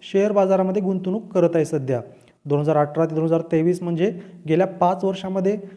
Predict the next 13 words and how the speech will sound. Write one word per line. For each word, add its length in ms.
शेअर 280
मार्केटमध्ये 580
गुंतवणूक 420
करणाऱ्यांची 400
संख्या 320
जी 100
आहे, 120
तर 80
ती 120
चार 220
पटीने 340
वाढलेली 420
आहे. 220